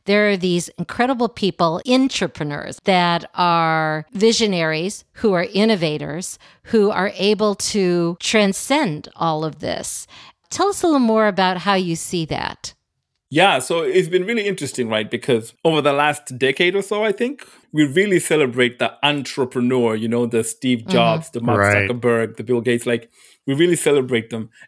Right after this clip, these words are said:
Speaker 2: And the more brash the entrepreneur, like Elon Musk, the more we love it, right? We're like, "Yes, these people are brash, right? They're disrupting and they're, and they're,
Speaker 3: Mm-hmm.
Speaker 2: and they're creating new change within the world."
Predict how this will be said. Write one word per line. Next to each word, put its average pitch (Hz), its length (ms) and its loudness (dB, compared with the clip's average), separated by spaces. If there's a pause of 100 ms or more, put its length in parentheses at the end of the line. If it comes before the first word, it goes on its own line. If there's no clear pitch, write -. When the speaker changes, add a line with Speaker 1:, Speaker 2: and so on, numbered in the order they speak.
Speaker 2:
And 143 120 0
the 139 60 2
more 156 260 0
brash 120 440 0
the 120 100 -6
entrepreneur, 135 580 -2
like 120 220 0
Elon 131 240 0
Musk, 131 360 0
the 127 80 -4
more 143 200 2
we 131 140 2
love 135 280 -2
it, 101 140 -4
right? 117 160 -8
We're 123 80 -8
like, 120 160 -4
"Yes, 196 320 -10
these 151 180 -4
people 151 220 -6
are 131 80 0
brash, 139 500 -6
right? 117 220 -8
They're 117 240 -2
disrupting 143 640 -4
and 113 140 -6
they're, 120 260 -2
and 127 140 0
they're, 127 160 2
Speaker 3:
Mm-hmm. 120 140 -6
Speaker 2:
and 131 160 -4
they're 123 220 0 (120)
creating 143 720 -2 (260)
new 160 260 0
change 127 540 -2
within 120 340 0
the 120 80 -2
world." 135 440 -4